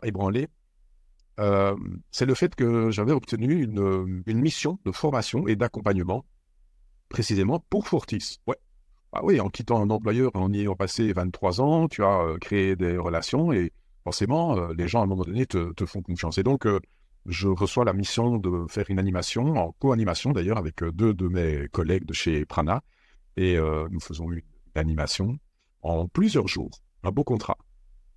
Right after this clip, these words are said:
Le problème, c'est qu'à la fin du premier jour, le constat est fait, c'est que ce que nous avions présenté cette journée-là ne convenait pas, ne plaisait pas.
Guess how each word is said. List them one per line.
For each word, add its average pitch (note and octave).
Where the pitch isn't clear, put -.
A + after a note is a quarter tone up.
Le G#2+
problème, A2+
c'est -
qu'à G#2
la G2+
fin A#2
du F#2+
premier A2
jour, G#2+
le F2
constat A#2+
est F2+
fait, -
c'est -
que F#2+
ce -
que B2+
nous G2+
avions F#2+
présenté F#2
cette -
journée-là E2+
ne E2+
convenait G2
pas, -
ne F2+
plaisait F#2+
pas. -